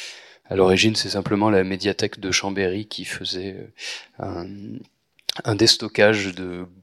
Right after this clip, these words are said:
beaucoup de disques que plus personne n'empruntait.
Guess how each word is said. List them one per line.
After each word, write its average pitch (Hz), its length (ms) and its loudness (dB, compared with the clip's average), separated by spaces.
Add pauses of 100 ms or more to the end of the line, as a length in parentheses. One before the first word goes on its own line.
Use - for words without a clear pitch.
(160)
beaucoup 113 280 0
de 107 120 -6
disques - 640 0
que 90 180 -2
plus 107 200 -8
personne 101 720 0
n'empruntait. 95 520 -4